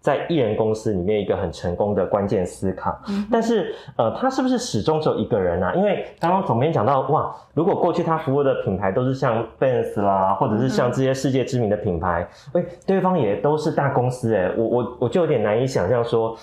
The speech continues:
Speaker 1: 那他背后是不是还是有其他团队？而且我后来知道说，他一方面过这么悠闲的生活，而且还有在线上推出线上课程，
Speaker 2: 对。
Speaker 1: 还有在录 podcast，而且，呃，最吸引我眼球的是，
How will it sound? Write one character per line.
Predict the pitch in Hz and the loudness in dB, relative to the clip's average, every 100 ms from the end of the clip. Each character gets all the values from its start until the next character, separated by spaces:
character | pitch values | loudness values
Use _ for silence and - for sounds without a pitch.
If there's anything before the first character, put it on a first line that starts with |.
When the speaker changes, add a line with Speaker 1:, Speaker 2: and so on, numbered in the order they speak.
| - | -6
Speaker 1:
那 | - 180 - - - | -2 0 0 -6 -14
他 | - 175 | -4 -2
背 | 175 170 | 0 2
后 | 170 | 2
是 | - | 2
不 | 147 | 0
是 | |
还 | 139 120 | 2 0
是 | 104 | 2
有 | 123 | 0
其 | 92 104 | 0 2
他 | 104 104 | 2 2
团 | - 87 87 | 0 -2 0
队？ | 104 92 | 0 2
而 | 131 | 2
且 | 185 147 - - - | 2 0 0 -8 -6
我 | - - | -2 0
后 | 190 | 2
来 | 165 113 | 2 0
知 | 143 | 0
道 | 143 135 | 2 2
说， | 123 135 123 127 - - _ - | 0 0 2 0 -4 -14 _ -4
他 | 185 | -2
一 | 185 | 0
方 | 196 175 | 0 2
面 | 175 143 | 0 2
过 | 165 | 0
这 | 165 | 0
么 | 143 | 0
悠 | 143 | 0
闲 | 143 110 | 0 0
的 | 107 | 0
生 | - 113 | 0 0
活， | - 104 90 - | 0 0 0 0
而 | 156 | 0
且 | 156 113 - - - | 2 -2 -4 -14 0
还 | 165 | 2
有 | |
在 | 143 147 | 4 2
线 | 151 139 | 0 0
上 | 143 131 | 0 0
推 | 127 123 | -2 -2
出 | 135 | -2
线 | 127 131 | -2 -2
上 | 135 117 | 0 0
课 | 123 120 | 0 0
程， | 104 104 | 0 0
Speaker 2:
对。 | 95 98 | 0 0
Speaker 1:
还 | 113 | 2
有 | 120 | 2
在 | 123 127 | 2 2
录 | 131 120 | 0 0
podcast， | 117 113 - 107 101 - 92 - - - - | 0 0 2 0 0 -2 -2 -4 -12 -10 -2
而 | 135 | 0
且， | - 139 92 - - _ | 2 0 0 -4 -14 _
呃， | 107 101 | 0 0
最 | - 175 139 | 0 0 0
吸 | 117 - - - 175 175 | -2 -8 -18 -6 -2 2
引 | 151 | 4
我 | 123 | 4
眼 | 127 104 | 2 0
球 | 95 104 104 | 0 0 2
的 | 101 | 0
是， | - 107 90 | -2 -2 -2